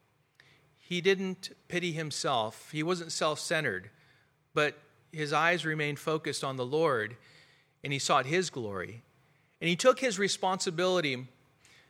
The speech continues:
uh, very serious, and he built these men up in the Lord. And so they were called the mighty men of valor.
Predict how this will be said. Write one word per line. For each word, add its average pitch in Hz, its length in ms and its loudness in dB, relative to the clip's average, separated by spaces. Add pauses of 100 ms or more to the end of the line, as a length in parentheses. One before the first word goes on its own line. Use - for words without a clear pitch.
(160)
uh, 156 260 4 (140)
very 180 380 6
serious, 180 840 4 (280)
and 156 100 -2
he 147 60 2
built 175 280 0
these 147 200 -8
men 151 180 0
up - 280 -2 (260)
in 139 100 -2
the 131 80 2
Lord. 120 440 2 (640)
And 139 140 -2
so 151 180 4
they 139 120 6
were 131 140 0
called 120 480 2
the 123 80 0
mighty 123 280 0
men 123 180 0
of 117 100 -4
valor. 127 400 2